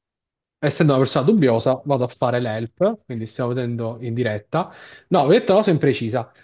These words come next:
Se io non metto qua i modi, lui prende in automatico per default sia science sia chi quadro.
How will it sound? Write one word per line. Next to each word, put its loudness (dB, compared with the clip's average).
Se -2
io 4
non 2
metto 0
qua -2
i 0
modi, -2
lui -2
prende -6
in -6
automatico -8
per -10
default -8
sia -2
science -4
sia -6
chi -12
quadro. -12